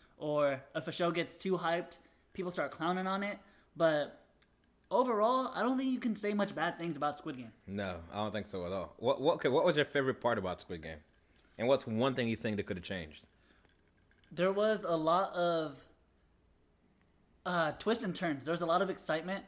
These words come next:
Speaker 1: which honestly kept me at the end of my seat. One thing I think they could have changed was, mm, they didn't have to be so ominous. Like, half the time you're sitting there like, "What is going on?"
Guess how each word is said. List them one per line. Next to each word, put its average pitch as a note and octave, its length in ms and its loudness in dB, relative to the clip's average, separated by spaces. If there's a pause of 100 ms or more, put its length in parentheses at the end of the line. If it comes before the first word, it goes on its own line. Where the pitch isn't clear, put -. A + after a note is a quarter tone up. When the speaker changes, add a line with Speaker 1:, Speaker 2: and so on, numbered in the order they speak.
(460)
Speaker 1:
which E3+ 280 -2
honestly F3+ 320 -2
kept F3 200 -4
me F3 80 -4
at E3+ 60 -8
the D#3 120 -2
end E3 100 2
of D#3+ 40 -2
my D#3 100 -2
seat. F3 420 -10 (800)
One G3+ 220 0
thing A#3+ 120 -2
I A3 60 2
think G#3+ 180 -6
they G3+ 100 0
could G3+ 140 -2
have F3+ 120 -4
changed F#3 460 -4
was, D#3+ 720 2 (1900)
mm, D#3+ 800 -4 (640)
they E3+ 100 -2
didn't A3 140 2
have A#3 140 -2
to G#3 60 -8
be G3+ 160 -2
so F3 600 2 (320)
ominous. C#3+ 600 -6 (500)
Like, D3+ 300 0 (220)
half F#3+ 220 0
the G3+ 80 0
time F3+ 320 -2
you're E3 180 0
sitting F3+ 260 -6
there F3 120 0
like, D3+ 180 0
"What D3 320 4
is D#3 140 -6
going D3 260 -2
on?" C#3 400 -2